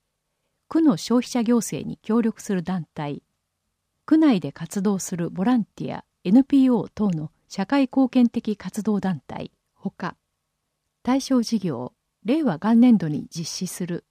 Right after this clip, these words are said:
消費者市民社会や消費生活に関する学習、講演会、調査研究、普及啓発活動などの公益性のある事業、他の補助を受けている事業、営利政治活動を主とする事業を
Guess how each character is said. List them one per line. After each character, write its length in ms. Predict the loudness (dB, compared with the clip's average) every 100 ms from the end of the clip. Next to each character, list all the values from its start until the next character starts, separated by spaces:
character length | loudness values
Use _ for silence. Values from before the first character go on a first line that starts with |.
| _
消 300 | -4 -2 -2
費 100 | -4
者 180 | -8 -6
市 160 | -2
民 160 | 0 0
社 160 | -2
会 260 | -6 -6 -8
や 200 | -8 -10
消 240 | -8 -4 -4
費 100 | -2
生 200 | -4 -4
活 240 | -4 -6
に 140 | -8
関 220 | -6 -4 -4
す 140 | -4
る 120 | -8
学 240 | -8 -14 -14
習、 400 | -10 -4 -4 -4 _
講 220 | -2 2
演 200 | 2 2
会、 320 | -2 -10 -12 -14 _ _ -8
調 160 | -4
査 240 | -4 -8 -12
研 220 | -6 -6 -6
究、 320 | -8 -10 -10 -14 _ _
普 120 | _ -6
及 240 | 0 0 0
啓 220 | -2 -4
発 260 | -4 -12
活 260 | -8 -6 -6
動 220 | -6 -6
な 180 | -2 -2
ど 100 | -2
の 220 | -4 -6 -10
公 220 | -2 2
益 200 | 2 0
性 280 | -4 0 4
の 160 | 4 2
あ 80 | -2
る 140 | -4
事 160 | -4 -6
業、 340 | -6 -8 -12 -16 _ _ _ _ _
他 160 | -2 0
の 140 | 0
補 140 | -2
助 140 | -4 -2
を 120 | -4
受 240 | -6 -6
け 20 | -6
て 100 | -6
い 80 |
る 140 | -8 -10
事 180 | -8 -8
業、 320 | -8 -10 -12 _ _ _ _
営 200 | -2 0
利 200 | -2 -8
政 240 | -4 0 0
治 120 | 0
活 240 | -4 -6
動 200 | -4 -4
を 80 | -6
主 160 | -10 -6
と 120 | -6
す 160 | -6 -10
る 120 | -10
事 160 | -6
業 180 | -4 -4
を 120 | -6